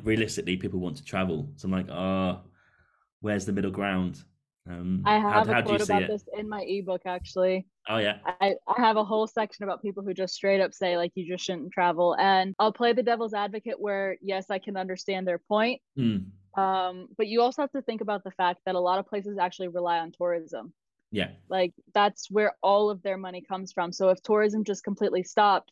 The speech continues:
Speaker 2: these places wouldn't survive. Locals would actually suffer.
Speaker 1: Exactly.
Speaker 2: So cutting tourism out completely is actually not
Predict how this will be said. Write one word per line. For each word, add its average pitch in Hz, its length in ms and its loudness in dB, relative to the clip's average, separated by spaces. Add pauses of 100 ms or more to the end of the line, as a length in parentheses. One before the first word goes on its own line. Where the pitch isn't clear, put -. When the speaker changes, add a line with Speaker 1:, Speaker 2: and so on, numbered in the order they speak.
Speaker 2:
these 202 180 -2
places 196 360 0
wouldn't 180 200 -6
survive. 175 400 0
Locals 185 380 0
would 185 80 -6
actually 165 300 -8
suffer. - 380 -6 (340)
Speaker 1:
Exactly. 208 260 2
Speaker 2:
So 202 140 6
cutting 240 380 4
tourism 226 420 2
out 196 180 0
completely 208 640 -4
is 214 180 2
actually 185 300 -2
not 170 200 -4